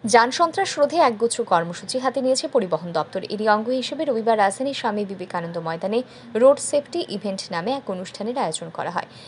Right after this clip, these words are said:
এই অনুষ্ঠানের উদ্বোধন করেন রাজ্যের মুখ্যমন্ত্রী প্রফেসর ডাক্তার মানিক সাহা। অনুষ্ঠানে উপস্থিত ছিলেন পরিবহন মন্ত্রী সুশান্ত চৌধুরী,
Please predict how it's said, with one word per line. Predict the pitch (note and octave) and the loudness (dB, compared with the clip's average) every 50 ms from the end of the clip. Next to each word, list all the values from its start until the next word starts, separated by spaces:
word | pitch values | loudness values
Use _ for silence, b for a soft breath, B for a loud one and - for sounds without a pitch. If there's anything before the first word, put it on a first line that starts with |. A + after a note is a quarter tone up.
| B | B
এই | - A3 | 0 0
অনুষ্ঠানের | G#3 G#3+ A#3+ B3 - - D#4+ D4+ D#4 D4 | 2 2 2 0 -2 -4 -6 -4 -2 -2
উদ্বোধন | C#4 A#3 A3+ B3 B3 A#3 A3+ G3+ | -2 0 0 0 0 0 -4 -2
করেন | - F#3 F3 F3 F3+ G#3 | 0 2 2 2 0 -2
রাজ্যের | G#3 G3 F#3 F#3+ - G#3+ | -2 -2 -2 -2 -4 -6
মুখ্যমন্ত্রী | G#3+ A3+ A#3 - A#3+ G3+ E3 E3 - F#3+ F#3+ | -6 -6 -6 -6 -6 -6 -6 -8 -10 -12 -12
প্রফেসর | - F#3+ F#3+ F#3+ - - G#3 | -12 -12 -10 -8 -8 -8 -8
ডাক্তার | F#3+ E3+ E3 - F3+ F3+ | -8 -8 -8 -8 -10 -10
মানিক | F3 D#3+ E3 - - - | -8 -10 -10 -10 -12 -12
সাহা। | - G3+ F3+ E3 - B B B B B B - | -10 -10 -8 -8 -10 B B B B B B 2
অনুষ্ঠানে | B3 B3+ D4 - - F4+ F4 E4 | 2 4 2 0 -2 -4 -4 -4
উপস্থিত | C4+ A3+ A#3 A#3 - A#3 G#3 | -2 0 0 -2 -2 -4 -8
ছিলেন | - - G#3+ B3+ C#4+ - | -6 -4 -2 -4 0 0
পরিবহন | C4+ A3+ G#3 G#3 G3 G3 G3+ | 0 0 0 -2 -4 -4 -6
মন্ত্রী | F#3+ F3+ F3 F3+ - - C#4 B3+ | -6 -8 -8 -10 -10 -10 -10 -10
সুশান্ত | - - G#3 - E3+ D#3 D#3 D#3+ | -10 -10 -10 -10 -10 -10 -10 -10
চৌধুরী, | D#3 - - - - - - A2 | -10 -8 -8 -10 -10 -10 -12 -12